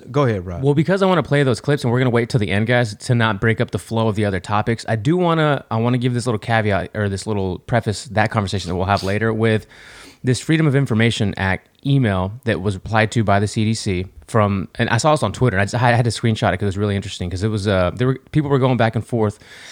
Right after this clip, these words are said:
Speaker 2: I don't know if it was a Libs of TikTok, but it was, it was a thread. It might even have been a Tim Dillon thread, but the comments sometimes are just too good to not read, right? So somebody replied back, "The natural immunity conversation or the natural immunity point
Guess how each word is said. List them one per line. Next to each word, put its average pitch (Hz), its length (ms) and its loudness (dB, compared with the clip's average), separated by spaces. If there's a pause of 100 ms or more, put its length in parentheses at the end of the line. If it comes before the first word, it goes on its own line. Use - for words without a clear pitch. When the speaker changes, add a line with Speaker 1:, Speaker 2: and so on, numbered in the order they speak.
(480)
Speaker 2:
I 135 60 2
don't 170 100 2
know 165 40 4
if 120 80 0
it 139 40 0
was 113 100 0
a 113 40 0
Libs 123 240 2
of 117 100 0
TikTok, 143 560 0
but 123 100 2
it 139 60 4
was, 143 240 0
it 170 100 -2
was 170 140 2
a 135 40 -2
thread. 107 200 -2
It 120 40 0
might 180 140 0
even 160 140 2
have 127 40 2
been 123 120 2
a 101 40 0
Tim 123 220 0
Dillon 104 240 0
thread, 85 260 -6
but 117 360 0 (440)
the 139 100 4
comments 156 300 2
sometimes 107 380 2
are 95 40 0
just 95 200 -6
too 117 100 0
good 101 180 0
to 95 80 0
not 90 220 -2
read, 85 180 -4
right? 92 300 0
So 107 420 2
somebody 143 400 0
replied 104 460 0
back, 90 300 0 (640)
"The 123 100 0
natural 113 340 2
immunity 151 360 2
conversation 92 580 -2
or 101 60 0
the 98 80 -2
natural 113 260 0
immunity 110 240 0
point 135 340 0